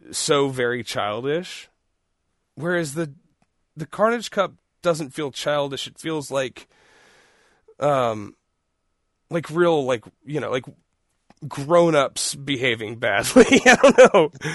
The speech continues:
I don't know. There's, there's something to, uh, there's a juvenile element to, to the, to what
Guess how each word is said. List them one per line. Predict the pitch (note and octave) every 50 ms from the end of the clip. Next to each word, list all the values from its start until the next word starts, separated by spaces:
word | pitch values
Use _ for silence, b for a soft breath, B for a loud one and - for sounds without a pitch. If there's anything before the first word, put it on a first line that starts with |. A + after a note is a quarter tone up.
| B B B
I | - -
don't | C4 C4+
know. | B3+ B3 G3 C#3+ B2+ A#2+ - - _ B B B B B B B
There's, | - G3+ A3+ G3+ -
there's | D#3 D#3 G3+ G#3+ G3+
something | - A#3 A#3 - D4 B3+ G3
to, | - - - G#3 G3+ G3 F#3 F3 D#3+ C3+ - -
uh, | - - D3+ D3 C#3+ C#3
there's | C3+ D3 D3+ D3+
a | D3+
juvenile | C#3 A#2 A#2 D3 E3+ F#3 F3+ F#3+ E3 D3 C#3 C3 B2+ B2 A2+
element | - C3 C3+ C3+ B2+ A#2+ A#2+ A#2 A2+ G#2 G#2+ G#2+
to, | - - C3+ A#2 A2 A2+ G#2 G2+ G2 - _ _ _ _ _ _ _ _ _ _ _ _ _ _ _ _ _ _ _ _ _ _ _ _ _
to | - - C#3+
the, | C3 B2+ B2 B2 A#2+ A2+ - _ _
to | - C#3+ B2+
what | B2 B2 -